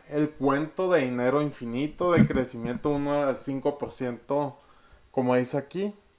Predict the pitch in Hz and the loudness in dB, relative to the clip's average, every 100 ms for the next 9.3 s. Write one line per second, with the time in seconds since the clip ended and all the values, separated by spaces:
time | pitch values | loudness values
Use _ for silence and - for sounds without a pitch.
0 | _ - 120 117 107 101 _ _ _ _ | _ -8 -4 -4 -6 -10 _ _ _ _
1 | _ _ _ _ _ _ _ _ _ _ | _ _ _ _ _ _ _ _ _ _
2 | _ _ _ _ _ _ - 151 165 175 | _ _ _ _ _ _ 0 2 6 6
3 | 170 180 170 185 185 127 139 135 135 156 | 6 2 2 2 2 0 2 0 2 4
4 | 156 156 151 170 165 165 135 120 117 139 | 6 6 6 6 4 4 -2 -2 -4 -4
5 | 175 180 190 180 175 170 - - - 175 | -2 2 4 6 4 4 -6 -16 -4 -4
6 | 165 - 165 156 120 110 107 _ _ _ | -4 0 0 2 -2 -2 -8 _ _ _
7 | _ _ _ _ _ _ _ _ - - | _ _ _ _ _ _ _ _ -16 -8
8 | 147 165 160 175 185 185 190 190 185 185 | 4 8 8 8 6 6 4 6 4 6
9 | 190 180 143 | 2 0 -8